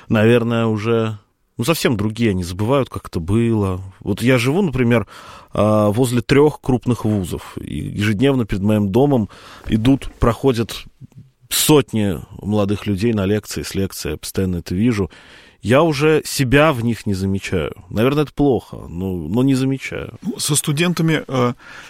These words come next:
Speaker 2: говорить сложнее, потому что они проверяют, э, твой интеллект. У них, э, есть, э, м, такая самоуверенность, да, как особенно у начальных. Когда ты поступил куда-то в вуз, ты считаешь, что ты уже все знаешь.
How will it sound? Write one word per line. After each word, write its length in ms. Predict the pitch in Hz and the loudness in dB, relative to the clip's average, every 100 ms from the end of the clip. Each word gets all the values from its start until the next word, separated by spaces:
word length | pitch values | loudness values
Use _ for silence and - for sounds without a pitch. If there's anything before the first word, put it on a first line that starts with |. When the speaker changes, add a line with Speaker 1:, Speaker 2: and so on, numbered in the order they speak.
| _ 370 - | _ -20 -12
Speaker 2:
говорить 400 | 131 120 135 151 | -4 2 2 2
сложнее, 460 | - 135 131 165 170 | 0 0 2 2 2
потому 280 | 151 131 139 | 0 -2 -2
что 140 | - | 0
они 140 | 135 135 | 0 0
проверяют, 600 | - 123 131 139 127 - | 0 2 2 2 2 -2
э, 280 | 123 117 113 | -4 -2 -2
твой 200 | 120 123 | 0 0
интеллект. 500 | 117 139 107 - - _ _ - - - - - - | 2 0 -2 -6 -20 _ _ -20 -20 -20 -18 -18 -8
У 140 | 120 | 0
них, 300 | 127 143 - - | 2 0 -2 -4
э, 300 | 127 113 120 | -2 0 0
есть, 380 | 117 131 - - | 0 -2 -2 -4
э, 40 | |
м, 1080 | 123 113 113 110 107 131 117 120 120 123 131 135 | -2 -2 -2 -6 -8 -10 -8 -8 -8 -10 -12 -8
такая 380 | - 120 120 117 | -6 -2 0 0
самоуверенность, 760 | - 120 127 139 214 147 107 - | 0 0 0 0 0 0 -2 -4
да, 180 | 139 156 | -6 -6
как 280 | 135 107 | -8 -8
особенно 560 | - - 117 - 120 117 | -10 -8 -4 -2 0 0
у 40 | |
начальных. 460 | 117 123 - 113 110 | 0 0 -4 -6 -10
Когда 240 | - 107 | -10 -10
ты 100 | 123 | -8
поступил 480 | 110 - - 123 202 | -8 -8 -10 -4 -4
куда-то 400 | 185 117 110 120 | -2 -2 -2 -4
в 60 | 151 | -6
вуз, 260 | 135 175 - - - - - | -2 -4 -6 -14 -14 -14 -4
ты 100 | 139 | -2
считаешь, 240 | - 135 | 2 0
что 120 | - | 0
ты 100 | - | -2
уже 140 | 120 120 | -2 -2
все 200 | - 123 | -2 0
знаешь. 460 | 113 101 - - | 0 -2 -6 -14